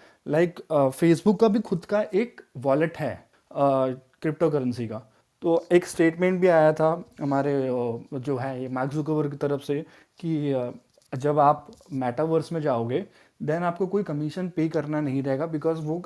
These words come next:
आप crypto पे depend हो जाओगे। जो अभी fees आप पे करते हो, Facebook का कोई service लेना हो या कोई भी किसी भी ऐप का service लेना हो, जो commission आप देते हो Apple को या Google को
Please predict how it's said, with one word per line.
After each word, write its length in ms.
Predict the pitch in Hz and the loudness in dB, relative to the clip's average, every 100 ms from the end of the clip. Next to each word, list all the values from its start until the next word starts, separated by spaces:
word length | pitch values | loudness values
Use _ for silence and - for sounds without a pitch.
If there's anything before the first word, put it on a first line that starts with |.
| - | -4
आप 220 | - - | -6 -2
crypto 280 | 185 160 190 | -4 0 0
पे 100 | 180 | 0
depend 360 | 156 143 135 123 | 0 0 0 -2
हो 80 | |
जाओगे। 400 | 117 110 110 190 220 _ _ - | -2 -4 -4 -8 -8 _ _ -8
जो 160 | 156 170 | 2 4
अभी 320 | 143 160 175 | 4 2 -2
fees 360 | - 165 170 170 | -2 -2 0 0
आप 160 | 165 | 0
पे 160 | 151 156 | 2 2
करते 300 | 160 147 160 | 0 -2 0
हो, 180 | 143 135 147 | 0 0 -2
Facebook 320 | 139 143 160 | -2 -2 -8
का 400 | - 156 156 151 | -4 0 2 0
कोई 300 | - 151 151 | 0 0 0
service 400 | 151 139 143 151 | 0 -2 -2 -2
लेना 200 | 143 139 | -2 0
हो 60 | |
या 80 | 160 | -2
कोई 260 | 180 196 196 | 0 0 0
भी 100 | 185 | -2
किसी 280 | 196 180 180 | -6 -6 -4
भी 260 | 175 160 - _ _ | -4 -6 -12 _ _
ऐप 220 | 147 143 143 | 2 2 2
का 60 | 160 | -4
service 440 | 160 147 156 156 | -2 -2 -4 -4
लेना 200 | 143 135 | -6 -4
हो, 200 | 131 139 | -6 -6
जो 120 | 147 | -8
commission 520 | 147 143 147 - 156 | -4 -4 -4 -4 -4
आप 120 | 151 135 | -2 -2
देते 340 | 143 143 151 | -2 -2 0
हो 200 | 147 143 | 0 0
Apple 440 | - 127 120 151 | -2 -8 0 0
को 340 | 143 139 139 - - _ - | 2 0 0 -4 -20 _ -4
या 380 | 143 131 131 135 | 2 4 2 2
Google 340 | 143 151 147 | 2 2 2
को 320 | 143 139 143 | 2 2 0